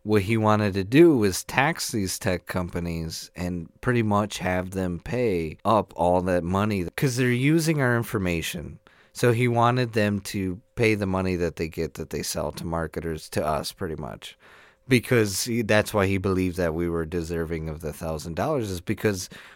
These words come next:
all these companies are using our data for free, and, um,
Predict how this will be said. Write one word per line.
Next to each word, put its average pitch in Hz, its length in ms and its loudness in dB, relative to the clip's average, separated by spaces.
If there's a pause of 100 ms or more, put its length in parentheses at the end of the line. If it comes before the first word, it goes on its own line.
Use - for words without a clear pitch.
all 110 180 4
these 110 220 2
companies 117 600 0
are 92 80 0
using 98 480 0
our 85 200 0
data 95 380 0
for 85 180 -8
free, 131 520 0 (640)
and, 98 480 2
um, 87 560 4